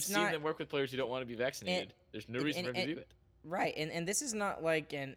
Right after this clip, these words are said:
Speaker 1: anti-vax or a pro-vax thing, which the, I think the whole argument is stupid either way. Uh,
Speaker 2: Yeah, it's a
Speaker 1: people
Speaker 2: follow
Speaker 1: just
Speaker 2: the rules thing.
Speaker 1: overreact.
Speaker 2: <laughs>
Speaker 1: Right, it, it, that's literally what it is. The N H L P A and the N H L sat down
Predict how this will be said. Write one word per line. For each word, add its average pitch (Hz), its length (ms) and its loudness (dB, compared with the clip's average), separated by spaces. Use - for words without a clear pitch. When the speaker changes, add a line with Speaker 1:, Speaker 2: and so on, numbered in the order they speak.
Speaker 1:
anti-vax 143 1080 2
or 123 200 -6
a 117 60 -10
pro-vax 165 800 2
thing, 147 360 -2
which 135 240 -6
the, 131 140 -4
I 143 120 2
think 151 180 -6
the 123 80 -6
whole - 280 -4
argument 123 440 -6
is 113 100 -14
stupid 123 580 -8
either 120 240 -8
way. 120 340 -8
Uh, 131 60 -4
Speaker 2:
Yeah, 131 140 2
it's - 20 -4
a 143 40 0
Speaker 1:
people 151 80 0
Speaker 2:
follow 170 220 10
Speaker 1:
just 135 100 4
Speaker 2:
the 151 80 4
rules 160 160 6
thing. 127 120 0
Speaker 1:
overreact. 123 520 -2
Speaker 2:
<laughs> 147 160 -8
Speaker 1:
Right, 160 120 0
it, 131 140 2
it, 151 220 0
that's 170 220 6
literally 170 480 4
what 147 180 2
it 120 140 -2
is. - 260 -12
The 107 100 2
N 151 120 4
H 180 180 0
L 185 100 4
P 196 260 0
A 143 360 2
and 143 120 -4
the 131 80 0
N 135 140 4
H 151 160 -2
L 160 160 4
sat 170 280 2
down 135 340 -2